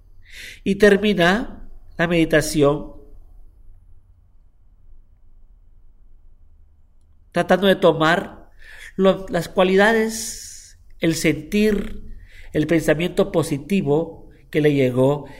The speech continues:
y descartando sin resistirlo, pero dejándolo ir, las cosas negativas. Y ahí tenemos los cinco pasos básicos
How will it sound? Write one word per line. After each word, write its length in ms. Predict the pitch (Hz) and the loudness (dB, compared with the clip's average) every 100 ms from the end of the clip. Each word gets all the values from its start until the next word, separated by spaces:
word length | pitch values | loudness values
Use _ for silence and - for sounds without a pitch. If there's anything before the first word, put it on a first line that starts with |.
| - | -10
y 120 | 165 | -4
descartando 1000 | 165 160 - 160 151 - 196 202 196 180 | 0 0 2 0 0 0 0 0 -2 -2
sin 580 | 190 - 214 226 226 - | -2 -8 -4 -2 -4 -8
resistirlo, 960 | 233 226 196 160 - 277 226 185 190 | -4 -2 -4 -12 -4 -4 -2 -2 -2
pero 180 | - 190 | -4 -4
dejándolo 680 | 190 180 - 196 - 233 226 | -4 -6 -4 -4 -2 -2 -2
ir, 360 | 180 160 - - - - - - - - - - - | -4 -6 -10 -20 -20 -20 -20 -20 -20 -20 -20 -20 -8
las 200 | - 156 | -8 -6
cosas 420 | - 131 135 131 | -6 -4 -4 -4
negativas. 720 | 139 127 123 107 104 - - - - - - - - - - - - | -4 -4 -4 -8 -8 -12 -20 -20 -18 -16 -16 -16 -18 -18 -18 -14 0
Y 80 | |
ahí 160 | 208 220 | 2 4
tenemos 600 | 226 220 165 170 185 - - - - - - | 2 2 0 0 -2 -8 -16 -18 -18 -18 -8
los 220 | 156 165 | 0 0
cinco 680 | 165 - 196 196 - 226 226 | -2 -4 -4 -4 -8 -10 -6
pasos 500 | - 202 202 240 226 - - | -2 -2 -2 -10 -12 -16 -2
básicos 680 | 311 311 - - - - | -2 -2 -12 -20 -20 -20